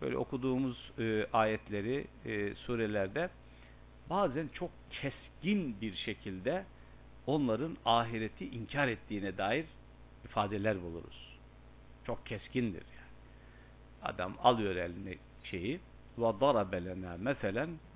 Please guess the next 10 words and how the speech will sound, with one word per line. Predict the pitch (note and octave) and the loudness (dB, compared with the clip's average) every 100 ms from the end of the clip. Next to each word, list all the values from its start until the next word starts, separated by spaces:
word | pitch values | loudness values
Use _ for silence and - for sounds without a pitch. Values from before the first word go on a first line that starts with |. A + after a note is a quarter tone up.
| - - | -12 0
ve | A#2+ C3 | 2 4
nesiye | C#3 - - F2 | 2 0 -4 -4
halka, | D#2+ - E3+ D3+ F3 D#3+ - - | -2 2 2 2 0 -2 -4 6
kâle | G#3+ D3 G#2+ | 12 12 12
men | G#2 F3 | 6 4
yuhyil | F3+ B2 B2+ - A#2 G#2 C#3+ | 6 4 2 -2 0 4 4
izâme | C#3+ D3 A#2+ E3 | 6 8 8 6
ve | D3+ | 2
hiye | B2+ C3+ C3 | 4 4 4
ramim." | C3 C3+ F2 | 4 2 0